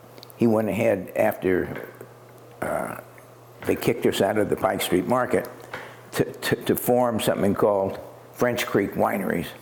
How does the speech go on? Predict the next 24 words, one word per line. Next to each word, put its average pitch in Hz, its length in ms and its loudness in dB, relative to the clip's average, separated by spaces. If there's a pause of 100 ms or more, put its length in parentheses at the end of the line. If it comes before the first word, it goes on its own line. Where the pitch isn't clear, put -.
(640)
in 101 340 2
Woodinville, 92 540 2 (920)
which - 380 0
was 104 280 2
in 98 140 4
existence 95 500 2
for 82 220 2
a - 20 0
short 101 320 2
while. - 300 0 (1400)
But 107 160 2
meanwhile, 117 720 2 (240)
my 104 120 2
wife 117 320 2
and 107 120 0
I, 95 140 0
Corrine, 107 520 0 (300)
'cause - 120 0
I 90 120 4
was, 85 160 -2
got 76 200 0
married 107 360 0
in 71 260 -6
this 78 240 -6